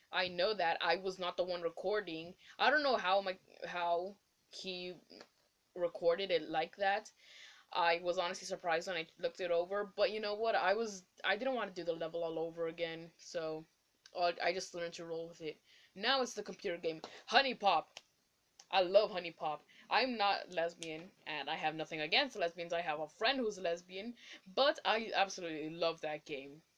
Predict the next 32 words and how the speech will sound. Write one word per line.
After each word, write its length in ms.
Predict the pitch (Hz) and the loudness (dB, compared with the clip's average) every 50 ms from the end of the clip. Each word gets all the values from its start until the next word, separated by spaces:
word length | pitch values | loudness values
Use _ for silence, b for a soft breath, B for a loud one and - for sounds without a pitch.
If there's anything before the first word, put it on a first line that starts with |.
| _ _ _ - | _ _ _ -12
Okay, 320 | 165 170 - 185 175 180 170 160 | -10 -6 0 2 2 2 2 0
it's 140 | 170 - | -6 -8
not 320 | 185 185 185 196 190 185 - - - | -6 -4 0 0 0 0 0 -2 -2
a 160 | 165 165 160 160 156 160 | -2 -2 -2 -4 -8 -6
lesbian 500 | 170 175 170 170 170 170 180 165 170 170 - | -2 0 0 0 -2 -6 -10 -12 -12 -12 -10
thing. 240 | 170 165 160 160 160 | -8 -8 -8 -8 -8
It's 160 | 160 156 - | -10 -10 -6
not 200 | 170 156 156 - | -6 -6 -4 -4
that 100 | 165 160 | -4 -4
I 100 | 160 165 | -4 -4
like 200 | 165 165 165 165 | -4 -6 -6 -8
looking 320 | 180 180 165 160 - 180 180 | -8 -8 -8 -8 -6 -4 -4
at 180 | 180 185 185 | -4 -4 -4
boobs, 480 | - 190 185 165 160 165 165 170 - - B B B B B B | -4 -4 -4 -4 -4 -6 -8 -10 -14 -18 B B B B B B
but 120 | - 185 180 | 0 0 0
even 200 | 175 175 175 175 | 0 0 -4 -4
still, 420 | - - - 180 170 165 165 - | -6 -2 2 4 4 4 2 0
um, 340 | - 165 160 160 160 160 160 _ _ - | -2 -2 -4 -6 -8 -12 -16 _ _ 0
I've 140 | 185 190 190 | 0 0 2
seen 240 | - 277 262 233 196 | 0 -2 -2 -2 2
Jacksepticeye 600 | 196 185 190 190 - 196 185 190 190 185 185 185 | 2 2 2 2 0 -4 -6 -4 -2 -4 -4 -4
play 240 | - 202 196 190 196 | -4 -4 -2 -2 -2
it, 80 | 175 - 170 165 | -2 -2 -2 -6
and 100 | 165 160 | -6 -8
even 260 | 160 165 165 165 160 | -8 -8 -8 -10 -10
still, 200 | - - 180 156 | -8 -4 -4 -4
it's 180 | 151 156 - | -4 -4 -6
not 220 | 175 160 160 165 - | -8 -8 -8 -6 -4
that 120 | 180 180 | -2 -2
I 100 | 185 190 | 0 0
like 260 | 196 208 208 202 180 | 0 0 -2 -4 -6
boobs. 560 | 180 196 196 185 170 170 180 185 190 208 - | -6 -6 -6 -6 -8 -10 -12 -12 -14 -16 -18